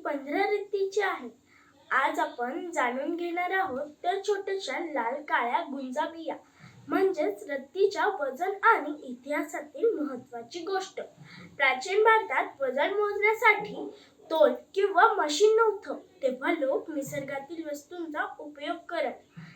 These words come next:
आणि त्यात सर्वात अचूक मानलं जाणारं बीज होतं गुंजा, म्हणजेच रत्ती. एका रत्तीचं वजन साधारणपणे शून्य पूर्णांक अकरा ग्रॅम असं होतं,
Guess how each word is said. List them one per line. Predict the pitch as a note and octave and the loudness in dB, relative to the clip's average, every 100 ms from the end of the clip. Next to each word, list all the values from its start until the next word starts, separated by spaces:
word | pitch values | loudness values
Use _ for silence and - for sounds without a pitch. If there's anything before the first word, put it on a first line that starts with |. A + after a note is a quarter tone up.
| - | 2
आणि | F#4+ A4+ B4 - | 6 8 6 4
त्यात | G#4+ A4 - | 4 2 -2
सर्वात | G4 D#4+ C#4+ F#4 F#4 | -6 -4 2 0 0
अचूक | F4 G4+ G4 | -6 -6 -4
मानलं | F4 D4 C#4+ E4 F4 | 0 0 0 -4 -2
जाणारं | F4 F4 F#4 F#4 F4+ | -2 0 -2 -2 -4
बीज | D4 D#4+ F4+ | -6 -4 -2
होतं | F#4+ E4+ E4 F#4 | -4 -2 -2 0
गुंजा, | D#4 F4 D4 A#3+ - _ - - _ C#4 | 2 2 2 -4 -14 _ -20 -20 _ -4
म्हणजेच | E4+ D4 B3+ G4 - G#4 | -2 0 0 0 0 2
रत्ती. | G#4+ - A#3 - - - A3+ | 2 0 -14 -18 -20 -12 -10
एका | A3+ C#4+ D4+ | -8 -4 0
रत्तीचं | D4 D4 E4 D#4+ F4 | 0 -2 -8 -4 0
वजन | F#4 G4 G4 C4+ A4+ | 0 -2 -4 -2 -2
साधारणपणे | - F4+ C#4+ E4 G#4 A4 A4 A4 D#4 D4 - - _ - | 0 2 2 2 4 4 6 4 4 -2 -6 -14 _ -10
शून्य | D#4 D4 D4+ G4 | -6 -2 2 2
पूर्णांक | G#4 G#4 G#4+ A4 A4 - | 4 4 8 6 6 2
अकरा | F4 - - - C#4 D4 | -2 0 -2 -6 -4 -2
ग्रॅम | D4 D4+ F4+ D4+ | -2 -4 -4 -4
असं | B3 C4 | -4 -6
होतं, | B3+ B3 | -8 -10